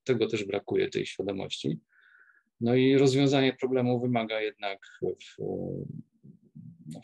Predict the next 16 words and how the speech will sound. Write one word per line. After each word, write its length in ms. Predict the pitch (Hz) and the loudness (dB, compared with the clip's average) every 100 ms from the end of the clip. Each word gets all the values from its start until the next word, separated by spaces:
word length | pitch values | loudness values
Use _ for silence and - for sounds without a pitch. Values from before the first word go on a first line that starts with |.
| - | -8
wprowadzenia 800 | - 104 101 107 101 98 95 - _ _ _ _ _ _ | -4 -2 0 2 2 2 0 -4 _ _ _ _ _ _
odpowiednich 1000 | 110 - _ _ _ - 107 104 101 - | -10 -10 _ _ _ -4 0 0 -2 -2
norm. 240 | 101 - - | -4 -4 -4
Tak 140 | 104 | -4
jak 180 | 101 - | -4 -6
sobie 380 | - - 101 104 | -12 -6 -2 0
radzimy 300 | 98 101 98 | 0 -2 -4
na 100 | 95 | -4
przykład 260 | - 98 | -6 -4
z 40 | 95 | -4
zanieczyszczeniem, 640 | 98 - - 104 98 95 _ _ _ - | -4 -6 -6 -4 -4 -6 _ _ _ -10
e, 200 | 104 95 | -8 -2
powietrza 600 | 113 107 110 110 104 101 | 2 4 4 4 -2 -4
czy 420 | - - 98 98 95 | -4 0 2 2 0
hałasem, 640 | 98 110 113 113 107 110 - _ _ _ _ - | -2 -2 -2 -4 -6 -8 -14 _ _ _ _ -8
e, 320 | 110 98 98 | -4 0 -2